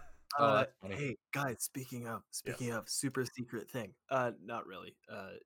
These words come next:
Speaker 2: she knows. Um, so, uh, we are getting, we are getting a secondary. We are getting puppy Starlight number two
Speaker 3: Uh-oh.
Speaker 2: in
Speaker 1: <gasps>
Speaker 2: Ju-, in July.
Speaker 3: Uh-huh.
Speaker 1: Really?
Speaker 2: We are getting a puppy.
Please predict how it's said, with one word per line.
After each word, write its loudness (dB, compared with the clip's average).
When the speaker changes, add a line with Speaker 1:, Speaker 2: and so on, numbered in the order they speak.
Speaker 2:
she -6
knows. -8
Um, 4
so, 4
uh, 4
we 2
are 2
getting, 0
we 0
are 0
getting -4
a -4
secondary. 0
We 0
are 2
getting -2
puppy 0
Starlight 4
number 0
two 4
Speaker 3:
Uh-oh. 0
Speaker 2:
in 6
Speaker 1:
<gasps> -
Speaker 2:
Ju-, 4
in 2
July. 4
Speaker 3:
Uh-huh. -6
Speaker 1:
Really? -2
Speaker 2:
We -2
are -2
getting -10
a -12
puppy. -6